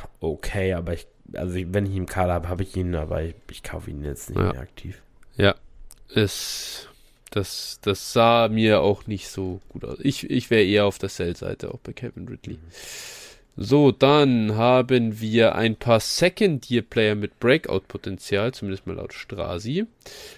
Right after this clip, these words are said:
Speaker 2: Äh, wir beginnen mit Michael Wilson.
Speaker 1: Ähm, pff, ja, glaub ich nicht so wirklich dran, dass wir da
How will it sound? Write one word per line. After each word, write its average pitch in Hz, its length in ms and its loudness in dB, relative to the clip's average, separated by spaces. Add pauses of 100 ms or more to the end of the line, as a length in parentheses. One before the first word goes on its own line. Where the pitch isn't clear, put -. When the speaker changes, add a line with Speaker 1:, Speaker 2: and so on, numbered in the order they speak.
(140)
Speaker 2:
Äh, 113 260 2
wir 127 100 0
beginnen 160 460 4
mit 135 240 4 (120)
Michael 107 600 4 (140)
Wilson. 104 640 0 (500)
Speaker 1:
Ähm, 110 580 4 (460)
pff, - 640 0
ja, 80 380 -6 (180)
glaub 73 240 -4
ich 87 80 -6
nicht 92 220 -6
so 98 140 -2
wirklich 98 340 0
dran, 92 320 0
dass - 220 -6 (100)
wir 85 140 -8
da 87 400 0